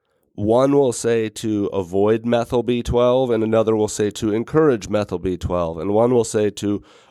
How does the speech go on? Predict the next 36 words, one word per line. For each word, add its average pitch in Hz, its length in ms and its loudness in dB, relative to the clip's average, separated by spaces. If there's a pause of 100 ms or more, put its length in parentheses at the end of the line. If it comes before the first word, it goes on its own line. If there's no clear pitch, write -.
(120)
avoid, 107 760 2 (160)
uh, 98 380 -4 (480)
folic 110 360 2
acid, 95 460 0
and 113 140 -2
another 120 340 2
will 120 120 0
say 120 200 -4
to 123 240 -2
encourage 120 880 -2
it, 98 240 -2
or, 107 400 2 (260)
you 117 120 0
know, 95 280 2
not 107 280 0
folic 98 360 -2
acid 98 320 -2
necessarily, 90 540 -4
but 92 140 -2
let's 110 180 0
say, 101 300 2
uh, 113 160 -2 (120)
L 120 360 2
five 110 580 -2 (100)
M 107 280 -2
T 107 240 -4
H 101 320 -4
F, 113 360 -4 (520)
and 123 120 2
another 143 280 4
one 127 160 2
might 120 180 0
say 117 200 -4
to 117 180 -4
discourage 113 760 -2
it. 85 180 -10